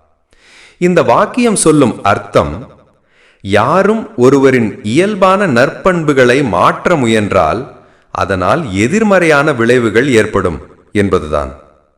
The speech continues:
இங்கே தட்டான் என்பது மகாபலி சக்கரவர்த்தியின் ஈகை மனப்பான்மை, கொடுக்க மனம் கொண்டவர்.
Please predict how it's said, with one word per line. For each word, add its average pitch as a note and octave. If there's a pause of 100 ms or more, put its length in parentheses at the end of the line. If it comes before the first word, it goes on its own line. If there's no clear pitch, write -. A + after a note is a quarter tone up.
(280)
இங்கே D3+
தட்டான் F3
என்பது G#2 (280)
மகாபலி F#3
சக்கரவர்த்தியின் A#2+
ஈகை F3
மனப்பான்மை, A2+ (600)
கொடுக்க F#3+
மனம் C3+
கொண்டவர். F2